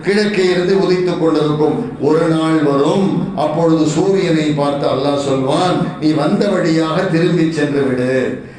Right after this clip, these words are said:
அப்ப மேற்கிலிருந்து அந்த சூரியன் உதயமாகும். அப்ப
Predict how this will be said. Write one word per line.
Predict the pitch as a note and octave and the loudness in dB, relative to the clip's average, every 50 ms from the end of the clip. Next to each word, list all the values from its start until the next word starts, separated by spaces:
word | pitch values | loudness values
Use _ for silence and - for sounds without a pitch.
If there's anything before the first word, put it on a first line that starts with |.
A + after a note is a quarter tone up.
| - - | -8 -4
அப்ப | D#3 D#3+ E3+ E3 | -2 0 2 2
மேற்கிலிருந்து | D3 D3 E3 F#3 G3+ G#3 G#3 G#3 - - F3+ F3+ F3 F3 F3 E3 E3+ F3+ F#3+ G#3 A3+ G#3+ | 2 2 2 2 2 0 0 -2 -2 0 0 2 2 2 2 2 2 2 2 2 2 0
அந்த | G3+ - - | 0 0 0
சூரியன் | - D#3 D#3+ E3 D3+ D#3+ D#3+ D#3+ D#3 D3+ | 2 2 2 4 4 2 2 2 0 0
உதயமாகும். | C#3+ C#3 D3+ D3+ D3+ C#3+ C#3 C3 C3 B2+ B2 B2 C3 C3+ C3+ B2+ A#2+ - | 0 0 0 0 0 0 0 0 0 0 0 0 0 0 0 -2 -2 -4
அப்ப | - - - - - | -6 -8 -8 -4 -2